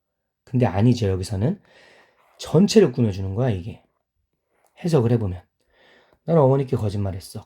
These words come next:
그것은, 여기서 그것은 어머니께 거짓말한 것은 그녀를 화나게 만든 거죠. 나의 엄마는,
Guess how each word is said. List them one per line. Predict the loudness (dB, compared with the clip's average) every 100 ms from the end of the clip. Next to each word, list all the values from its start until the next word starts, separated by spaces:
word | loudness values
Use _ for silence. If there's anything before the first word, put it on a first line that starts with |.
| _
그것은, | -4 4 6 4 -2 -6 -2
여기서 | -2 -4
그것은 | -4 -2 0 0 0
어머니께 | 2 4 4 4 0
거짓말한 | -2 -2 -2 0 2 2 2 2 4
것은 | 4 4 2 4 4 -2 _ _ _ _
그녀를 | -4 0 2 2
화나게 | 0 0 0
만든 | 0 0 -2
거죠. | -4 -4 -6 -8 _ _ _ _ _ _ _ _ _ _ _ _ _ _ _ _ _
나의 | -2 2 4 2
엄마는, | 0 0 2 2 2 4 2 2 0